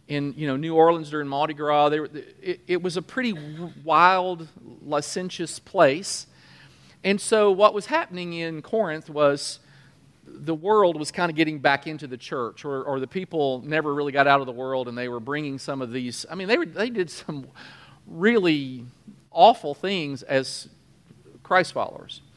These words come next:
And so Paul writes them and says, "Hey, guys, remember who you are. It's really important.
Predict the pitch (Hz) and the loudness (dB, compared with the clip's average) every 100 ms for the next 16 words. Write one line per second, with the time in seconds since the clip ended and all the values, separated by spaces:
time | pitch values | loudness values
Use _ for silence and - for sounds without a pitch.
0 | _ - - 226 180 170 147 131 156 - | _ -8 -2 0 6 6 6 2 2 -8
1 | 208 160 160 139 160 160 147 220 - _ | -12 -10 -10 -6 -4 2 4 4 -2 _
2 | - _ _ - - - - _ _ _ | -20 _ _ -20 -20 -20 -20 _ _ _
3 | _ _ _ _ 160 170 220 208 233 233 | _ _ _ _ -6 0 2 2 0 6
4 | 202 190 220 262 - _ _ _ - - | 6 6 4 -2 -12 _ _ _ -20 -18
5 | - 170 196 - 202 202 202 190 - | -8 -4 -4 0 0 0 -4 -12 -16